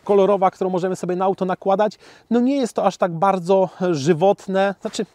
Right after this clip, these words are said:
nie zmienia to faktu, że i kilka lat może też na aucie, e, wytrzymać i łatwiej też to nałożyć i zapewne może być tańsze, bo taki Plasti Dip to mniej więcej za trzy i pół do czterech tysięcy powinniśmy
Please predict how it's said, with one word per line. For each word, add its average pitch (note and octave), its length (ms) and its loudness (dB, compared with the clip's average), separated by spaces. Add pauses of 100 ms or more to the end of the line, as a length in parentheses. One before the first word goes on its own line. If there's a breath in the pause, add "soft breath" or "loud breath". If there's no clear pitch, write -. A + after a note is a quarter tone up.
(100)
nie B3 120 0
zmienia A3+ 180 0
to G#3 100 -4
faktu, A3 260 0
że G3+ 120 -2
i G3+ 120 -4
kilka G3+ 300 0
lat F#3+ 140 0
może F#3+ 200 0
też F#3 160 -2
na F#3+ 100 0
aucie, G3 300 2 (340 loud breath)
e, G#3 160 4
wytrzymać G3+ 640 2
i F#3 180 -8
łatwiej F#3+ 460 0
też - 240 -2
to F3+ 240 0
nałożyć G3 500 0
i G3+ 60 -4
zapewne G3+ 340 0
może G3+ 160 0
być F#3+ 160 -6
tańsze, G#3+ 640 -2 (500 soft breath)
bo G3 880 2 (100)
taki - 240 -2
Plasti F#3 440 -2
Dip F#3+ 240 -8
to F#3+ 140 -4
mniej F#3 200 -4
więcej F#3 280 -4
za F3 120 0
trzy - 260 -8
i F3+ 80 -10
pół G3+ 220 -4
do F#3 100 0
czterech F#3+ 320 -4
tysięcy F#3 380 -6
powinniśmy F3 480 -4